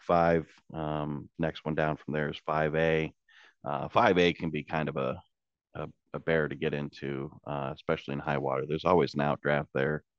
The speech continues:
Um, now you got, uh, Riverview Tug Service up there. It makes it a lot easier 'cause you got a tug that's usually there ready to go. Um, and then, uh,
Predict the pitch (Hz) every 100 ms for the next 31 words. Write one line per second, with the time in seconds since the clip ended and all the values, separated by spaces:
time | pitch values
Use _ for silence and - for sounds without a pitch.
0 | _ _ _ _ _ _ - 78 76 71
1 | 69 64 - _ _ _ _ _ _ _
2 | _ - 85 85 76 76 - 78 76 76
3 | 87 82 - 71 71 85 76 - 80 78
4 | - 78 - 76 78 80 - 76 - _
5 | - 82 - 78 78 - - - 80 -
6 | - _ - - _ 80 80 71 71 -
7 | 78 71 71 - 73 - 76 76 73 73
8 | 76 73 76 - 71 71 73 80 - 80
9 | 78 76 76 78 - _ _ _ _ _
10 | _ _ _ _ _ _ _ _ _ _
11 | _ _ _ 82 78 80 78 78 76 76